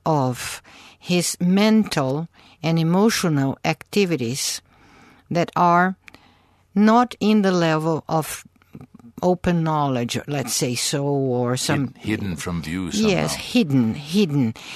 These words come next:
Speaker 1: Hidden feelings, hidden intentions, hidden, like a hidden dimension even, a hidden dimension, uh, beyond the five senses.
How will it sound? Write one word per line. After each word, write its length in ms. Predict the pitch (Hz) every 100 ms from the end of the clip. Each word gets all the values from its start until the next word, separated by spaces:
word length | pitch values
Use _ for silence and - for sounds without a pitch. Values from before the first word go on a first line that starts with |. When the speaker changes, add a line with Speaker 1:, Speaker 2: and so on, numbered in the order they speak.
| -
Speaker 1:
Hidden 420 | - 247 196 196 175
feelings, 640 | - 220 196 196 185 -
hidden 300 | 220 185 175
intentions, 800 | 160 - 190 185 185 - 175 -
hidden, 360 | 208 180 185 175 - -
like 280 | 190 220 233
a 60 | 208
hidden 580 | - 254 226 240 233 - -
dimension 1080 | 160 202 214 254 202 208 262 254 - 131 113
even, 460 | 113 104 107 98 110 _ -
a 60 | 151
hidden 480 | - 247 226 220
dimension, 920 | 196 202 220 190 214 226 - 131 95 - - - - - - - - -
uh, 140 | 170
beyond 960 | 165 220 240 208 226 208 175 180 - -
the 180 | 143 170
five 340 | - 180 190
senses. 920 | - - 214 240 - - - - -